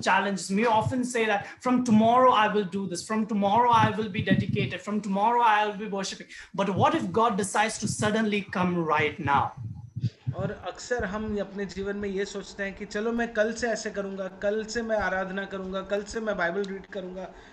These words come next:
Speaker 2: कल से प्रार्थना करूंगा, लेकिन अगर आज परमेश्वर आ जाए तो क्या?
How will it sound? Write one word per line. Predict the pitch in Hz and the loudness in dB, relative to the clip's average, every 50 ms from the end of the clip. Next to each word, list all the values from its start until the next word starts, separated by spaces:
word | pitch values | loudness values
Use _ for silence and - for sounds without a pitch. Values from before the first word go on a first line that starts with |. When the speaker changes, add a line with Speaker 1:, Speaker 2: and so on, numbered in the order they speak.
| - - | -10 -4
Speaker 2:
कल | - 233 247 | -2 -2 -2
से | 233 - 254 | 0 0 -2
प्रार्थना | - - 208 196 196 - - 208 202 | 0 0 0 0 0 -2 -4 -8 -6
करूंगा, | - 208 202 196 196 196 | -6 -6 -6 -4 -4 -4
लेकिन | 185 185 196 208 226 233 226 - 285 247 220 | -4 -2 0 0 0 0 0 0 -2 -2 -2
अगर | - - 208 202 254 247 254 - - | -4 -6 -4 -2 -2 -2 -4 -4 0
आज | 175 196 226 262 294 - - | 2 2 2 2 0 -6 -8
परमेश्वर | - - 254 240 233 240 240 233 233 226 220 | -8 -8 -6 -4 -4 -4 -6 -6 -6 -2 2
आ | 208 202 | 2 2
जाए | 202 190 202 190 175 - - - - - - - - - - - - - - | 2 2 2 0 0 -2 -6 -12 -18 -20 -20 -20 -20 -20 -18 -18 -18 -6 -2
तो | 214 220 | 0 0
क्या? | 220 220 - 185 151 - - | 0 0 -2 -2 -2 -2 -6